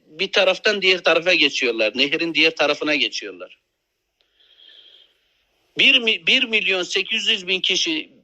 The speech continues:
e, sekiz yüz bin kişiyi kırk gün içinde katlediyorlar.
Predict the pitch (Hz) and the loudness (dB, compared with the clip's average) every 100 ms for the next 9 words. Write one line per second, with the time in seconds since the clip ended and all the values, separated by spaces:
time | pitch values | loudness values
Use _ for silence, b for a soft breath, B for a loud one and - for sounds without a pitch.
0 | _ - 135 - 135 135 135 131 135 143 | _ -14 -10 -4 0 2 4 2 0 -2
1 | 143 127 90 - 160 151 196 175 170 170 | -2 -2 -6 -2 -2 0 0 0 0 0
2 | 165 - - 156 156 190 214 - 220 214 | -2 0 2 2 4 2 0 -4 -8 -6
3 | - 175 156 170 165 165 - 127 135 101 | -6 -4 -2 -2 -4 -4 -4 -4 -8 -8
4 | 95 - - - | -10 -10 -14 -18